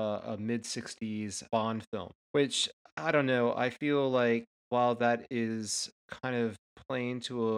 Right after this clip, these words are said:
a basic sense of, like, action and suspense for nineteen sixty-five cinema,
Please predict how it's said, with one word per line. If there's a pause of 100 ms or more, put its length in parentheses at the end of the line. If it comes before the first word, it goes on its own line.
(160)
a
basic
sense
of,
like,
action
and
suspense
for
nineteen
sixty-five
cinema,